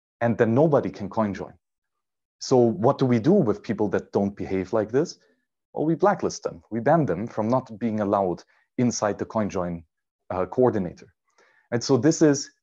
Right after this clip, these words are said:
from day one, these two things, these two blacklisting things have always existed.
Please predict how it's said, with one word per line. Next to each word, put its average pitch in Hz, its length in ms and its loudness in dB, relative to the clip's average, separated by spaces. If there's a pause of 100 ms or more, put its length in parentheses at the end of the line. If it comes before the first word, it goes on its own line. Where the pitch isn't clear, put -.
from 196 320 2
day 160 160 6
one, 127 340 0
these 165 240 -4
two 185 180 -2
things, 123 380 -2
these 151 160 0
two 147 140 0
blacklisting 101 760 -2
things 87 460 -8 (400)
have 123 280 -2
always 151 400 4
existed. 123 460 -2